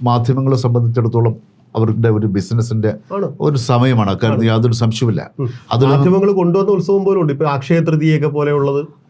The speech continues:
Speaker 1: അക്ഷയ തൃതീയയിലേക്കാണ് നമ്മൾ പറഞ്ഞു വരുന്നത്.
Speaker 2: <laughs>
Speaker 1: അക്ഷയ തൃതീയ എന്ന മുമ്പ് കാലത്തൊന്നും ഒരു വലിയ ആഘോഷമൊന്നും
Speaker 2: അല്ല.
Speaker 1: ആയിരുന്നില്ല.
Speaker 2: അല്ല.
Speaker 1: ഇന്നിപ്പോ അക്ഷയ തൃതീയ ദിവസം നമ്മൾ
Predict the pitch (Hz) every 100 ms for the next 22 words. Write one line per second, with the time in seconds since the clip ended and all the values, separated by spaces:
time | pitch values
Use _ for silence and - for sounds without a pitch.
0 | - 104 - 123 120 123 131 139 139 147
1 | 139 135 117 127 135 120 92 113 - 127
2 | - 117 160 170 180 160 175 175 165 151
3 | 147 151 156 147 147 139 135 127 123 139
4 | 117 113 117 120 123 120 110 110 110 87
5 | - 127 104 - - 123 151 165 131 -
6 | 160 160 143 151 160 151 147 - 160 160
7 | - 135 135